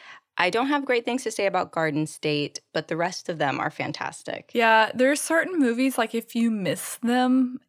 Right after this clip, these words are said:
Speaker 2: at the time that they're released, I think that they lose a lot of their luster.
Speaker 1: Mm-hmm.
Speaker 2: And I could see Garden State being that one because I saw it at its time. I remember when it came out, like,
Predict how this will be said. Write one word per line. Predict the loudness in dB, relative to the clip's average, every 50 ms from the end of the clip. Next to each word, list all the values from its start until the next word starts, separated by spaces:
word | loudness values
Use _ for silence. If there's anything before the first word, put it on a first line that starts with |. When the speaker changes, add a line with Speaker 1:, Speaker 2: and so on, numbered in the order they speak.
| -8 -6
Speaker 2:
at | -6 -6 -6
the | -6 -8
time | -8 -6 -4 -2 0 0 0 -2 -4
that | -6 -4
they're | -4 -4 -2
released, | 0 0 0 0 -2 -2 -2 -4 -4 -6 -6 -4 -4
I | -4 -4
think | -4 -6 -8 -8 -8 -10 -6
that | -2 -2 -2 -2 -2
they | -4 -4
lose | -4 -4 -4 -4 -6 -6 -4 -2
a | 0
lot | 2 2 2 2
of | 0 -2
their | -4 -4 -4
luster. | -2 -2 -2 -2 -2 -4 -6 -4 -2 -2 0 0 0 -2 -4 -6 -8
Speaker 1:
Mm-hmm. | -6 -4 0 2
Speaker 2:
And | 4 4
I | 4 4
could | 2 -2 -4 -2
see | -2 0 0 2
Garden | 4 4 4 2 2
State | -2 -4 -4 -4 -4 -4 -6
being | -6 -6 -4 -2
that | -2 -2 0 0 0
one | -2 -2 -2
because | -4 -6 -6 -2 0 0 0 0 -2 -8 -14 _ -20 -20 -20 -20 -20 -10 _ 2
I | 2 2
saw | 2 4 4 6 6 8
it | 6
at | 6 4 2
its | 0 -4 -8
time. | -8 -4 0 0 2 2 2 0 -2 -2 0
I | 0 2
remember | 2 2 0 0 0 -2 -2
when | -2 -4
it | -6
came | -6 -6 -6 -2 0
out, | 0 0 0 0 -2
like, | -6 -6 -8